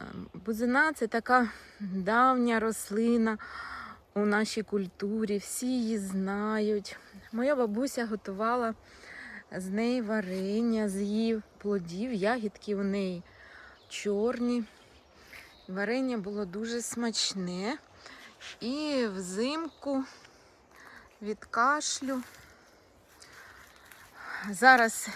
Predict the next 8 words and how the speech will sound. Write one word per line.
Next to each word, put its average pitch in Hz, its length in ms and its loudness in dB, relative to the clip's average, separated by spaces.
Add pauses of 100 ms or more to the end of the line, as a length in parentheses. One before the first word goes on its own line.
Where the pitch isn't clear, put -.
(180)
я, 220 460 2 (360)
ну, 226 200 -2
не 226 140 4
готую 294 440 0
бузину, 226 540 2
я 214 180 0
від 202 180 -4
кашлю 208 500 0